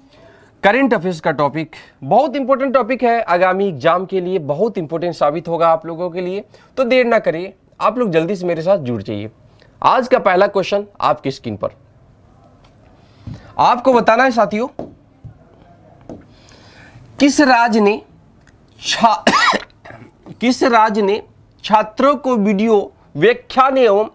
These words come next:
अभ्यास उपलब्ध कराने के लिए ई लर्निंग के लिए मधु ऐप लॉन्च किया? आप लोग जल्दी बताओ कि किस राज्य ने छात्रों के वीडियो व्याख्यान अभ्यास उपलब्ध कराने हेतु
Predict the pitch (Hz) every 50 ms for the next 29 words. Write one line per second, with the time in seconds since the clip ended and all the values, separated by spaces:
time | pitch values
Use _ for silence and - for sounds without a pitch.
0 | _ - 185 190 165 156 208 233 247 269 254 - 247 233 - 226 233 240 - -
1 | - 202 202 208 226 247 277 285 220 - 208 185 170 175 185 190 190 196 190 -
2 | _ - - _ _ 226 254 269 254 220 190 185 180 180 185 185 160 170 180 170
3 | 165 165 170 175 185 196 190 190 - - _ - 151 160 165 160 165 240 247 -
4 | - 160 170 180 190 180 170 139 127 120 117 110 - - - 107 - - - -
5 | _ - - _ - - - - 190 247 262 226 262 269 233 175 175 170 185 220
6 | 247 202 165 - - 135 139 151 170 - _ _ _ - - _ _ _ - 220
7 | 214 196 175 196 - _ _ _ _ _ - 269 240 - 285 247 233 220 214 185
8 | 190 185 180 196 214 - - 226 240 240 240 - 269 277 285 277 - 262 233 196
9 | 208 180 185 202 202 190 190 190 185 - - - 254 262 262 247 - - - 160
10 | 139 139 170 190 202 226 254 247 - - _ - _ _ - 226 214 - 254 269
11 | 294 240 220 226 - 214 202 208 208 220 254 277 269 254 208 185 170 - - 175
12 | 175 175